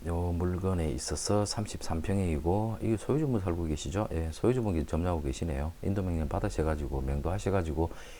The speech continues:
입주를 하시든 전세를 놓으면 되는데, 경매는 전세 놓는 것도 가능합니다. 한데 지금 이제 금융대출을 받게 되면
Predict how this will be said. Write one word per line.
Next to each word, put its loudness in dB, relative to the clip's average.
입주를 2
하시든 0
전세를 2
놓으면 2
되는데, 4
경매는 4
전세 4
놓는 2
것도 2
가능합니다. 2
한데 6
지금 6
이제 6
금융대출을 8
받게 6
되면 4